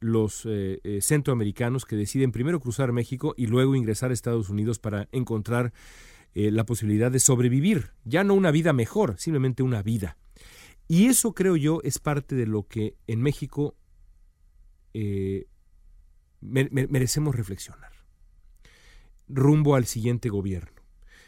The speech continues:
Porque la pregunta de si México debe asumirse como la primera pieza en una estrategia de terror, eh, de contención,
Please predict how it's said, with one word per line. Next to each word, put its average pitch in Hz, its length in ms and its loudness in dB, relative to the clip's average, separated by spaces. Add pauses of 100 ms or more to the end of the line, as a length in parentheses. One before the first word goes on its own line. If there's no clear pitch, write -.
(200)
Porque 170 560 2 (440)
la 160 220 2
pregunta 208 580 2
de 151 100 2
si 151 160 -2
México 160 400 0
debe 160 160 0
asumirse 139 640 -2
como 113 500 -4 (760)
la 131 300 2
primera 180 640 0 (720)
pieza 147 640 2
en 120 120 -2
una 156 100 0
estrategia 135 500 -2
de 120 120 -2
terror, 120 680 0 (880)
eh, 113 200 -4
de 123 240 0
contención, 143 920 0